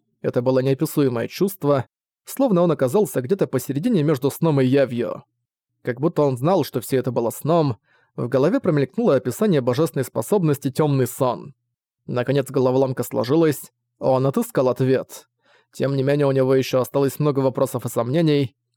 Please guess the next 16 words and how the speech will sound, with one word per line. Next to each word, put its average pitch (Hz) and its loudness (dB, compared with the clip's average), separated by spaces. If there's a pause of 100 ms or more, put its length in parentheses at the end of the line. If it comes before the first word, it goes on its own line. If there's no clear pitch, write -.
(180)
После 202 -2
затянувшейся 139 -2
паузы 147 2
Ван 156 0
Буэлэ 135 2
поднялся, 135 0 (120)
накрыл 220 -2
ладонью 143 0
кулак — 156 0 (380)
и 151 0
низко 220 2
поклонился 143 2
перед 135 0
Мин 143 2
Куньцзы. 131 0 (520)
«Почтённый!» 135 0